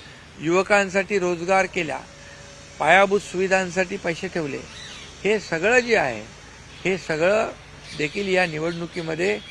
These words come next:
लोकांनी स्वीकारलं, त्याच्यावर विश्वास ठेवला आणि म्हणून हा एवढा मोठा दैदिप्यमान, अ, विजय या ठिकाणी, अ, मोदीजींच्या नेतृत्वाखाली मिळाला आहे.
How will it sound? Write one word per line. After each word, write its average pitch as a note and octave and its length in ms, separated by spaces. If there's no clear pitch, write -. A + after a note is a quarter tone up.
लोकांनी E3 480
स्वीकारलं, F3+ 680
त्याच्यावर D#3+ 340
विश्वास D#3+ 560
ठेवला F#3 320
आणि D#3 140
म्हणून E3+ 320
हा E3 100
एवढा F3 280
मोठा E3+ 260
दैदिप्यमान, E3 840
अ, D#3+ 200
विजय D#3 440
या D#3 120
ठिकाणी, D#3+ 760
अ, D3 160
मोदीजींच्या D#3+ 640
नेतृत्वाखाली D3+ 680
मिळाला D3+ 340
आहे. G#3 120